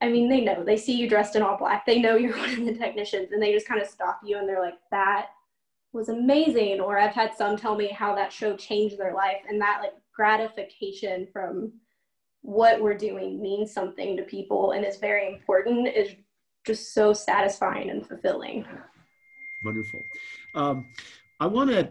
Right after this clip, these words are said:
Speaker 2: uh, I wanna remind our, uh, patrons who are listening online, uh, I, I know you're really having a good time listening to them. Uh, feel free to ask them any questions you want. I think you might be a little terrified, "I don't know how to ask this question," so feel free to just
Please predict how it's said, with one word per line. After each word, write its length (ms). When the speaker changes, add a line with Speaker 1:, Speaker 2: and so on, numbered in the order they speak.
Speaker 2:
uh, 540
I 40
wanna 180
remind 380
our, 400
uh, 180
patrons 460
who 80
are 40
listening 320
online, 540
uh, 500
I, 80
I 40
know 200
you're 160
really 360
having 180
a 40
good 140
time 200
listening 280
to 100
them. 240
Uh, 180
feel 160
free 160
to 140
ask 220
them 200
any 160
questions 640
you 140
want. 260
I 80
think 240
you 80
might 180
be 60
a 40
little 140
terrified, 680
"I 120
don't 220
know 140
how 320
to 160
ask 260
this 140
question," 480
so 180
feel 200
free 140
to 80
just 200